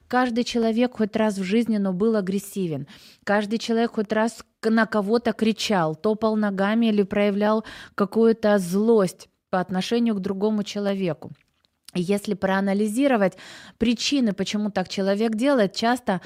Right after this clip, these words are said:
это происходит импульсивно, неосознанно. То есть что-то как происходит, какая-то ситуация, какая-то мысль, какой-то триггер, как мы его называем, из-за которого взрывается эмоция.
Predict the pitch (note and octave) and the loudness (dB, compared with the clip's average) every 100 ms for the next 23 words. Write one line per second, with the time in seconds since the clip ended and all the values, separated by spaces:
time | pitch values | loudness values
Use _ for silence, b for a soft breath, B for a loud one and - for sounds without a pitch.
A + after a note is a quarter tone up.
0 | B B B B B _ _ A#3 A#3+ A3+ | B B B B B _ _ 0 0 0
1 | A3 G#3 C4 C4 A3 A3+ G#3+ A#3 G#3 - | -2 0 0 2 2 2 0 -2 -6 -6
2 | B3+ G3+ E3+ F3 G3 A3+ A#3+ - A3 F3 | -4 -2 -2 0 0 -2 -4 -2 -2 0
3 | E3+ D#3 E3 F3+ - B B B - - | -4 -4 -6 -6 -8 B B B -8 -8
4 | - C4+ C#4 C4 A3 G#3 - - _ - | 0 2 2 0 -4 -6 -10 -20 _ -20
5 | _ A#3+ B3 A#3+ - C4+ G#3 - G3+ A#3 | _ 2 2 0 -4 -2 -2 -4 -2 -2
6 | - A#3 - A3+ A#3 G#3 F#3+ - F#3+ A3 | 0 -4 -4 -4 -2 -2 -4 -6 -4 -2
7 | A3+ A#3+ A#3+ A#3 G3 F3 - A#3 A#3 A#3 | -2 -2 0 0 -2 -8 -6 -6 -4 -4
8 | A#3 B3+ G#3+ F#3+ F#3 - G3 F#3+ F#3+ F#3+ | -2 0 0 -2 -6 -4 -4 -4 -4 -4
9 | G#3+ A#3+ C4+ G#3 F#3 G3 G#3+ B3+ B3 A3 | -4 -2 0 0 -2 -6 -4 -2 0 0
10 | G3 B B B - F3+ E3 A3+ B3+ A#3+ | -4 B B B -4 -4 2 2 4 2
11 | G#3+ F3+ - F3 - G3+ G#3+ F3+ - D3 | 0 -2 -2 -4 -2 0 0 -2 -4 -12
12 | F2 | -12